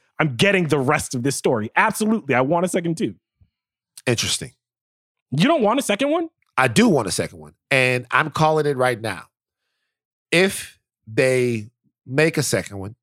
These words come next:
Speaker 2: which they're probably going to make a second one, I think it is going to be an epic on par with some of the greatest science fiction epics we've ever seen before. 'Cause I, I, I, I, I think, I think,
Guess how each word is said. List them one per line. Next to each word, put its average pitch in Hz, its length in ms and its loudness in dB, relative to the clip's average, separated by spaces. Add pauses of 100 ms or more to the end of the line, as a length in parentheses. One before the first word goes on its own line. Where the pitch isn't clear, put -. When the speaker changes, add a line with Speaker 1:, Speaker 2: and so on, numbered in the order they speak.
(320)
Speaker 2:
which - 360 -6 (580)
they're 110 100 -2
probably 85 400 -2
going 85 180 -6
to - 80 -10
make 85 160 -6
a 90 60 -10
second 87 260 -6
one, 95 120 -12 (100)
I 131 160 4
think 131 300 -4
it 127 180 0
is 110 100 -2
going 104 240 -2
to 104 120 -8
be 98 440 0
an 101 160 -10 (140)
epic - 440 -4 (1600)
on 139 320 2
par 110 480 0
with 104 160 -8
some 107 160 -6
of 95 60 -12
the 98 80 -8
greatest 110 400 -2
science 101 280 -2
fiction 104 300 -6
epics - 320 -12
we've 90 120 -14
ever 85 140 -10
seen - 220 -8
before. - 360 -20 (300)
'Cause 127 140 4
I, 127 80 6 (200)
I, 135 120 0
I, 131 120 0 (220)
I, 123 140 2 (160)
I 165 40 0
think, 160 440 -4
I 143 120 2
think, 143 260 -6